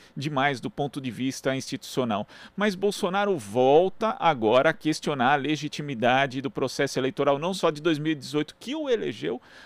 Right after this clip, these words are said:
mas também já projetando pra dois mil e vinte e dois. O, o, o quão grave é esse tipo de ataque institucional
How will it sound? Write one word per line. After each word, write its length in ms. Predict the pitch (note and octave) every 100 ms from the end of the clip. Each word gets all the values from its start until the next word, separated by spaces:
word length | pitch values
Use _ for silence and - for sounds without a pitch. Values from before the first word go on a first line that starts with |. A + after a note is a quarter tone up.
| -
mas 240 | G3+ A#3+
também 380 | - G#3+ D#3+ G#3
já 180 | F#3 G3+
projetando 920 | - A3+ B3+ A#3 G#3 - D#3+ F#3+ F#3
pra 200 | F#3 E3+
dois 240 | E3+ E3+ D3
mil 140 | E3
e 40 | E3
vinte 260 | E3 -
e 40 | C#3
dois. 320 | B2+ C#3 - - - - -
O, 60 |
o, 320 | B3+ A#3 A#3
o 40 | A3
quão 300 | - A#4 G#4
grave 560 | C3+ E3+ G3 D3 C3+
é 180 | B2 D3
esse 220 | C3 -
tipo 240 | - - D3
de 100 | C#3
ataque 540 | B2+ - C3+ C#3 -
institucional 1160 | F3+ B3+ - G#3 - G3+ - E3 B2+ C3 F#3 C3